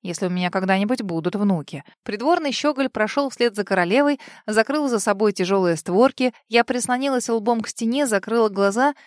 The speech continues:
Сейчас королева, не торопясь, взойдёт на помост,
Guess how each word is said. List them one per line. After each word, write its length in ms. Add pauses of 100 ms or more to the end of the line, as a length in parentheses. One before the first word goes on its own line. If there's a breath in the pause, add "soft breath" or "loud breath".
Сейчас 340
королева, 400
не 160
торопясь, 420
взойдёт 380
на 80
помост, 480